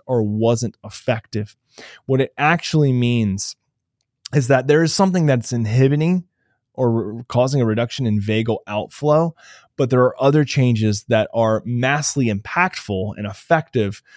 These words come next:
just by doing heart rate variability biofeedback. And so that's why I tell people sometimes, like, if you are getting a little bit aggravated or the data's stressing you out, just take the device off.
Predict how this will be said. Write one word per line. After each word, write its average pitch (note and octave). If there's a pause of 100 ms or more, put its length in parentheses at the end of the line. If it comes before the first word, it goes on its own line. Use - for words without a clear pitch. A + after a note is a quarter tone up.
(160)
just -
by A#2+
doing A2
heart G2+
rate G#2+
variability G2
biofeedback. G2+ (280)
And D#3+
so G3+
that's A#3
why A#3
I G3
tell F#3
people F3+
sometimes, E3
like, B2+ (200)
if D#3+
you F#3+ (300)
are D#3
getting E3
a D#3+
little D#3+
bit D#3
aggravated F3
or E3+
the B2
data's A#2
stressing C#3+
you B2
out, C3
just -
take F3
the -
device D3
off. B2+